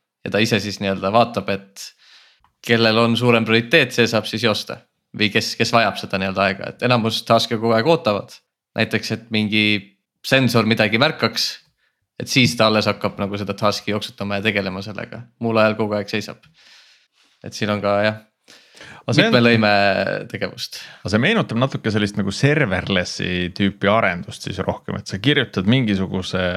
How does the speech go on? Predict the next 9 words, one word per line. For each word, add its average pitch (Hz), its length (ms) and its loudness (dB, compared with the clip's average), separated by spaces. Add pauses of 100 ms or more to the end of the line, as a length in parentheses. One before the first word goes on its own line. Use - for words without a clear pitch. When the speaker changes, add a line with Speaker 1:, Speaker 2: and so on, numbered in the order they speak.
(680)
Speaker 2:
äh, 87 480 -2 (1080)
mingisuguse 92 580 0
funktsiooni, 113 720 0
mis 87 240 -6
jälgib 101 460 0
siis - 320 -4
ühte 98 280 -4
sensorit 92 680 0
ja, 87 140 0